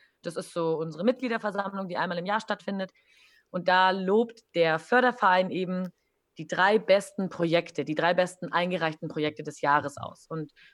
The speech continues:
man kann sich vorher bewerben, man muss eine relativ detaillierte, ähm, Beschreibung des Projektes geben, man kann Videos, Fotos, sonstige Infos, ähm,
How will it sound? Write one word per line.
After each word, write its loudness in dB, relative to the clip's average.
man -4
kann -2
sich -8
vorher 2
bewerben, 2
man -2
muss -8
eine -6
relativ -4
detaillierte, -4
ähm, -8
Beschreibung 0
des -12
Projektes -4
geben, -6
man -6
kann -8
Videos, -2
Fotos, -4
sonstige -6
Infos, -4
ähm, -8